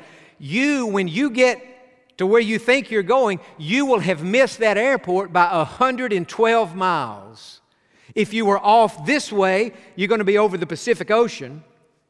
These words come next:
If you are off this way by one degree, you're gonna be over the Sea of Japan. But the worst thing is, you're probably not gonna have enough fuel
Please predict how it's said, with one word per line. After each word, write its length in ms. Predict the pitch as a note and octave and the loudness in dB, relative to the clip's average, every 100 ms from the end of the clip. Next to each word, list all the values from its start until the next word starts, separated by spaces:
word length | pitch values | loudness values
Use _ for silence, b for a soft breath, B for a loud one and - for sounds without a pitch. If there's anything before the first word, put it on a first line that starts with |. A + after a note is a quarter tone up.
| _ - | _ -16
If 80 | - | -2
you 160 | A3 | 2
are 60 | G#3 | 4
off 340 | F#3+ G#3 - | 6 4 2
this 260 | F3 C#4+ - | 0 -2 0
way 220 | G#3 E3+ | 2 2
by 160 | E3 E3+ | 2 0
one 240 | E3+ F3+ | 2 -2
degree, 400 | E3 D3 E3 G3 - B | -2 -4 -2 -2 -6 B
you're 140 | F3 | -2
gonna 160 | F#3 A3 | 0 0
be 140 | G3+ | 2
over 200 | G3+ G#3+ | 2 2
the 120 | F3+ E3 | 0 -6
Sea 320 | - B3 A3+ | -4 0 0
of 80 | D#3+ | -2
Japan. 760 | D#3 - B3+ C4 D3 C3+ E3 B B B | -6 -6 -2 -2 -2 -6 -8 B B B
But 160 | F#3+ F#3+ | -4 0
the 80 | |
worst 400 | D#3+ G#3+ D4+ - | 2 4 2 0
thing 260 | - F3 D#3+ | -4 -4 -2
is, 300 | D#3+ F#3 F3+ B - | -2 -2 -4 B -4
you're 100 | F3 | -4
probably 280 | - C4+ | 0 0
not 140 | B3 G3+ | 2 -2
gonna 140 | F#3+ | -2
have 160 | E3+ F3+ | -2 -2
enough 220 | F3+ F3+ | -2 -4
fuel 520 | - B3+ C#4+ G3+ E3+ | -6 -6 0 0 0